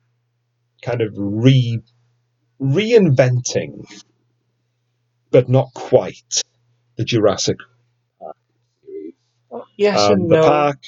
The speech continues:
Speaker 1: has, well, a new theme park built on the original site of
Speaker 2: Yeah.
Speaker 1: Jurassic Park creates a genetically modified hybrid dinosaur which escapes containment and goes on a killing spree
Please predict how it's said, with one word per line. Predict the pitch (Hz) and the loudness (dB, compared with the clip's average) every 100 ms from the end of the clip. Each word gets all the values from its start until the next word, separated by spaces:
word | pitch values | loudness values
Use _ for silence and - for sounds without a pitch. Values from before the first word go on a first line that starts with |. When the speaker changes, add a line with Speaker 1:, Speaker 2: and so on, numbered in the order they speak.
| - _ | -20 _
Speaker 1:
has, | - 113 110 110 110 104 101 - - - _ _ _ _ _ _ _ _ _ _ _ _ _ _ _ _ _ _ _ _ _ | -2 2 4 4 4 0 -2 -4 -4 -10 _ _ _ _ _ _ _ _ _ _ _ _ _ _ _ _ _ _ _ _ _
well, | 160 139 | 2 2
a | 143 | -2
new | 147 170 160 | -4 -4 -2
theme | 151 127 | 0 0
park | 101 92 92 | 0 -4 2
built | 123 120 - | 4 4 2
on | 113 | -4
the | 110 110 110 107 151 | -2 -2 -4 -2 0
original | 143 123 101 | 2 0 -2
site | 98 92 | -4 -4
of | |
Speaker 2:
Yeah. | 120 113 | 0 2
Speaker 1:
Jurassic | 87 - - _ | 0 -6 -18 _
Park | - 71 71 - _ _ _ _ _ | -16 -14 -16 -20 _ _ _ _ _
creates | 117 107 98 - | -2 0 0 -2
a | 104 95 | -2 0
genetically | - 107 123 131 131 127 | -2 -2 -2 0 2 2
modified | 113 107 110 - 104 110 - | 4 2 2 0 2 2 -2
hybrid | - - 147 135 98 | -8 -4 -2 -2 -4
dinosaur | - 71 64 - - 85 - _ _ _ | -4 -12 -10 -10 -8 -10 -10 _ _ _
which | - _ _ _ | -20 _ _ _
escapes | - 135 _ | -20 -20 _
containment | 131 - 123 127 82 80 - | -12 -6 -4 -4 -6 -12 -12
and | 110 | -4
goes | 98 123 131 | 2 2 2
on | 147 | 0
a | 143 | -4
killing | - 165 208 185 | 0 0 2 -2
spree | - - 85 87 | -6 -6 -4 -6